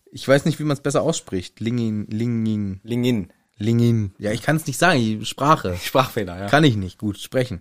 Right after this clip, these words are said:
Speaker 1: Aber das halt, ne?
Speaker 2: Ja. Hier
Speaker 1: Seehäuptlinging.
Speaker 2: Genau. Auf Englisch Chieftainess.
Speaker 1: Das hört sich geschmeidiger an.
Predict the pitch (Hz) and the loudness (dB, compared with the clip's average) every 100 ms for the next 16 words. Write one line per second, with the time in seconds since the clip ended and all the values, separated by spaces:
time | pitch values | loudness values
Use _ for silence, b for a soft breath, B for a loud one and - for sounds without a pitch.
0 | _ - 113 117 110 _ _ 127 143 - | _ -2 4 4 2 _ _ 0 0 0
1 | - 92 85 98 135 170 87 78 _ - | -2 -2 -2 -4 -4 -4 -6 -10 _ -8
2 | - 135 127 104 - 98 92 82 - 110 | 0 4 4 4 0 -4 -4 -8 -8 -6
3 | 87 78 71 82 117 135 123 127 - - | -4 -4 -6 -6 -4 -2 -2 -2 -8 -6
4 | - 156 - - 123 123 151 - - - | -4 -4 -4 -6 -4 -2 -4 -6 -10 -14
5 | _ _ 104 - 196 208 208 208 - 120 | _ _ -8 -2 -2 -2 -6 -4 -4 -2
6 | 147 262 143 73 90 87 | 0 2 2 0 -6 -10